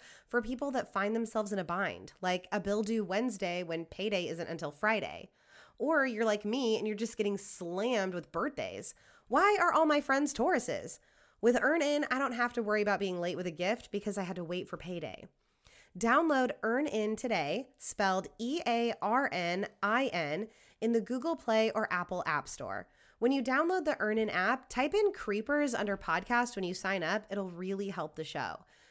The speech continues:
Creepers under podcast. Subject to your available earnings, location, daily max, and pay period max. See earnin dot com slash T O S for details. EarnIn is a financial technology company, not a bank.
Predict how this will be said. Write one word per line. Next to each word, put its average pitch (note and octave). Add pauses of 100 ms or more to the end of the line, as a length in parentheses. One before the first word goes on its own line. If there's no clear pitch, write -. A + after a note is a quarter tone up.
(100)
Creepers C#4
under G3
podcast. - (360)
Subject D4+
to -
your B3+
available G3
earnings, A#3+
location, G3+
daily A#3+
max, G#3
and -
pay E3+
period E3+
max. E3 (260)
See D#4
earnin B3
dot A3+
com G#3
slash F#3+
T G3
O F3+
S F3
for E3+
details. G#3+ (460)
EarnIn F4
is D4+
a A#3
financial F#3+
technology E3+
company, A#3
not G3
a A3
bank. C#3+